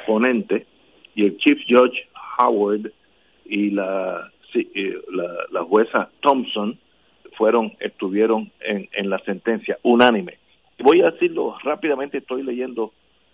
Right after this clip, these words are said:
del, del caso, pues subrayé lo más importante.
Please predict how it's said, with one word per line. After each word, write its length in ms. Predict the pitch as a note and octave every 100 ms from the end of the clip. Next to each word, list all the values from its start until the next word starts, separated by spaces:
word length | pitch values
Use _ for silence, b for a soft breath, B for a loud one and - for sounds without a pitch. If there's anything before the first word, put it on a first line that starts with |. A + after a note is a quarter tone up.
| _
del, 340 | G2 G2 F#2 -
del 220 | G2+ G2
caso, 320 | - C3 -
pues 180 | G2+ G#2
subrayé 460 | - G2+ G#2 G2+ A2
lo 80 | G#2+
más 180 | A2
importante. 560 | A2 G#2 F2+ B2+ A2